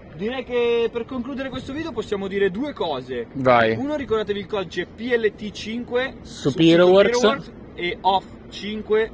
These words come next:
Speaker 2: Su Pirofferte.
Speaker 1: sul sito Pirofferte per
Speaker 2: Se
Speaker 1: avere
Speaker 2: si mette i
Speaker 1: cinque per cento.
Speaker 2: razzi su Pirofferte, sarebbe, eh, non credo
Speaker 1: Eh,
Speaker 2: allevi.
Speaker 1: vediamo. Se avete il cinque per cento di sconto, ricordatevi, eh,
Speaker 2: Pyro
Speaker 1: Pyro
Speaker 2: Nation.
Speaker 1: Nation, ci vuole un euro al mese, ci dà una grande mano perché adesso arriva il periodo caldo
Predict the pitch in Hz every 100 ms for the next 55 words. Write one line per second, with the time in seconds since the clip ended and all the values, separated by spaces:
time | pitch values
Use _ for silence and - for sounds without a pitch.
0 | - - 143 151 143 113 131 120 104 123
1 | 117 165 - 170 165 156 151 - 156 190
2 | - 226 190 170 - 403 262 120 131 123
3 | 120 120 117 - 123 117 117 117 113 101
4 | 117 - 117 127 - 110 107 113 110 107
5 | 107 107 104 101 110 110 107 110 - -
6 | - - 180 180 175 180 185 180 196 196
7 | 196 233 220 240 277 294 302 302 294 -
8 | - 170 190 220 208 220 196 190 170 156
9 | 143 - - 160 160 160 156 151 147 147
10 | 220 220 214 208 220 214 233 233 233 180
11 | 180 170 170 175 180 175 160 - 165 160
12 | 165 170 175 180 185 165 143 165 170 165
13 | 156 151 147 160 165 160 180 185 180 175